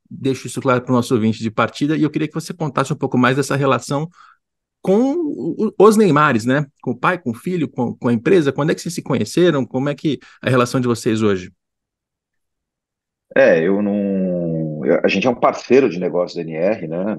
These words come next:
Speaker 2: É, cê, cê tem razão, a gente não é porta-voz, a gente não fala em nome de,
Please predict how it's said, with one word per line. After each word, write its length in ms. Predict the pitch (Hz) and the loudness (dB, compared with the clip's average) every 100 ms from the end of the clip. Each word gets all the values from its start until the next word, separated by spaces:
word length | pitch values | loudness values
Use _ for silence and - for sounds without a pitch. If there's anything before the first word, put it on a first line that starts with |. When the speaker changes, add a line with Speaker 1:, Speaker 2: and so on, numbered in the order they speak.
| 69 | -8
Speaker 2:
É, 500 | 69 - - - - - - - | -8 -8 -8 -6 -8 -8 -12 -12
cê, 200 | - - - | -12 -10 -10
cê 160 | - | -8
tem 120 | 85 82 | -8 -4
razão, 400 | 82 80 85 104 | -4 -4 -4 -4
a 40 | |
gente 280 | 73 78 76 | -4 -4 -2
não 80 | 76 | -4
é 40 | |
porta-voz, 580 | 76 76 76 73 80 90 | -2 -2 -2 0 0 0
a 100 | 82 | -2
gente 260 | 73 - | -4 -6
não 100 | 80 | -6
fala 200 | - 82 | -4 -2
em 80 | 82 | -2
nome 300 | 80 87 82 | 0 -2 -2
de, 320 | 76 87 107 | 0 2 2